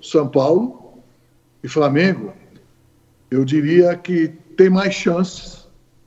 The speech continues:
tem mais chances de superar, principalmente sendo a segunda partida dentro do seu próprio lar. Mas acho que nós estamos cansados de ver,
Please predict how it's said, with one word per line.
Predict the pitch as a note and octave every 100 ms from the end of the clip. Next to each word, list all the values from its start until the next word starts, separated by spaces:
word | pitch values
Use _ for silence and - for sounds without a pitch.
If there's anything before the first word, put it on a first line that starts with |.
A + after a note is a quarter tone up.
| _
tem | D#3
mais | D#3+ D3+
chances | - C#3+ C#3+ - - - _ _ _ _ _ _
de | C3+
superar, | F3+ - E3+ C#3 G2+ - - - _ _ _ _ _ _ _ _ - B2+ -
principalmente | F3 F3+ - E3 D3+ E3+ -
sendo | - E3+ E3
a |
segunda | - D3+ D#3+
partida | D#3 C3+ B2+ D3 D3 C#3+
dentro | B2 D3+ D3 D3+
do | -
seu | - C3
próprio | C#3 C3 -
lar. | A2+ F#2+ - - _ _ _ _ _ _ _
Mas | E3 F#3+ D3
acho | G#3 G3+ - F#3
que | - F3+ C3 - -
nós | C#3+
estamos | C3+ F#3+ F3+
cansados | - E3 - D#3+ F#3+ F#3
de | E3
ver, | C3+ B2 A2+